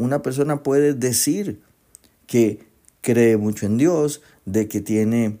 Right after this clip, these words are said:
una confianza plena en Dios, incluso puede seguir requisitos religiosos de cualquier religión del planeta.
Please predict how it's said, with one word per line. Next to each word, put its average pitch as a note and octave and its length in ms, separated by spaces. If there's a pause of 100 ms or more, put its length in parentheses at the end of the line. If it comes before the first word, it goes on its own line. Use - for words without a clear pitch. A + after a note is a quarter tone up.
(100)
una G#2 260
confianza G2 540
plena G#2 240
en F#2+ 100
Dios, D3+ 380 (120)
incluso B2+ 600
puede C3 260
seguir C3+ 380 (240)
requisitos A#2+ 1040
religiosos G#2+ 640
de B2+ 140
cualquier A2 520
religión C3+ 440
del C#3+ 120
planeta. C3+ 540